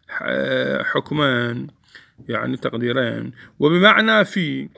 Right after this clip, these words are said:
تأتي على معنى في. نحو دخل المدينة على حين، يعني في حين غفلة، في حين غفلة من أهلها. وتكون اسما، على تكون اسما ويلزمها من، لازم تجي ويا من. إذا صارت اسم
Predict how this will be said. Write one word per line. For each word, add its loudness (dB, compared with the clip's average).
تأتي 4
على 0
معنى -2
في. -6
نحو -2
دخل 2
المدينة 0
على 4
حين، -4
يعني -2
في -2
حين -6
غفلة، 0
في -6
حين -4
غفلة -12
من 0
أهلها. -4
وتكون 4
اسما، 0
على 2
تكون -6
اسما -4
ويلزمها 4
من، 6
لازم 6
تجي 0
ويا 4
من. -2
إذا 0
صارت 0
اسم 4